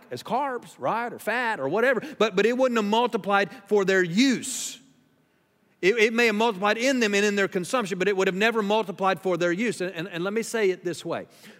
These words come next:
What's given to the Lord is blessed. What's given again is multiplied. Are you following me?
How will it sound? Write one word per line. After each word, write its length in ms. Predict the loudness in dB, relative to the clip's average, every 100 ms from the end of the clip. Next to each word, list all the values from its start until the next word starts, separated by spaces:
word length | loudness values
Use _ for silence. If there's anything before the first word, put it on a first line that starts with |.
| _
What's 280 | 0 0 0
given 440 | -2 2 2 0 -2
to 140 | 0
the 100 | 0
Lord 380 | 0 0 0 -2
is 200 | -6 -8
blessed. 640 | -2 0 2 0 -6 -18 -20 -6
What's 240 | -2 -2 -4
given 400 | 0 0 2 -2
again 580 | 0 0 2 0 -4 -8
is 160 | -10 -6
multiplied. 720 | -6 -6 -8 -10 -10 -10 -20 _ _ _
Are 60 | -4
you 120 | -4
following 420 | 0 -2 -2 -4
me? 140 | -6